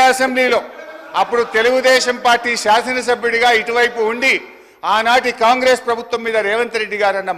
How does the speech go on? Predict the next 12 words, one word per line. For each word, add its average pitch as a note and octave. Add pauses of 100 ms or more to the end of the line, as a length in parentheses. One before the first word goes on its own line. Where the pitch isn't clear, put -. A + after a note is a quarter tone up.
మాటలు G#3
ఒక్కసారి F#3
నేను E3+
గుర్తు D#3+
చేయదలుచుకున్నా. C3+ (880)
ఆనాటి B3
కాంగ్రెస్ B3
పాలనలో B3+ (600)
తన A3+ (120)
తండ్రి B3
గారు B3+ (100)
చనిపోతే B3+